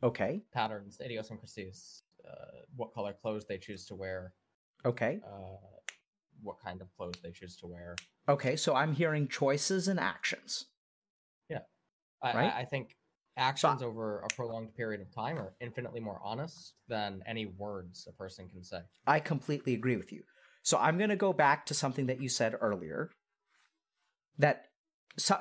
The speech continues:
Speaker 1: I forgot exactly what you said, but you said you don't like who, who the person you are, but you do like what you think you can do.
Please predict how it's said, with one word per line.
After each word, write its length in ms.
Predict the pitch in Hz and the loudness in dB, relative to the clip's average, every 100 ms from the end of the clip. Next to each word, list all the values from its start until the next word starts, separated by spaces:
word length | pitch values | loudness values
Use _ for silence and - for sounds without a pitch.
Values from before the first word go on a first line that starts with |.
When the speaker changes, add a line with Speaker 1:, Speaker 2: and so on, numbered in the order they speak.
| 113 | 4
Speaker 1:
I 200 | 156 156 | 6 6
forgot 340 | 175 165 185 | 4 6 6
exactly 360 | 160 156 156 151 | 8 8 6 4
what 140 | 143 | 0
you 60 | 139 | 2
said, 160 | 139 | 2
but 120 | 117 143 | 2 0
you 60 | |
said 200 | 131 131 | 2 4
you 80 | 139 | 6
don't 200 | 175 165 | 4 6
like 260 | 143 160 - | 6 6 2
who, 240 | - 160 | -6 -2
who 300 | 156 143 131 | 0 2 4
the 80 | 139 | 4
person 460 | 127 135 135 - 117 | 2 2 2 2 2
you 220 | 113 110 | 2 4
are, 440 | 104 101 139 208 269 - _ _ _ | 4 6 6 4 0 -6 _ _ _
but 240 | 139 156 180 | 6 6 6
you 200 | 156 139 | 4 4
do 280 | 135 175 170 | 6 6 6
like 360 | 147 143 147 | 6 4 4
what 220 | 139 139 | 4 4
you 100 | 151 | 4
think 320 | 127 131 123 123 | 2 2 2 2
you 100 | 104 | 2
can 200 | 104 90 | 2 2
do. 240 | 82 62 | 0 -4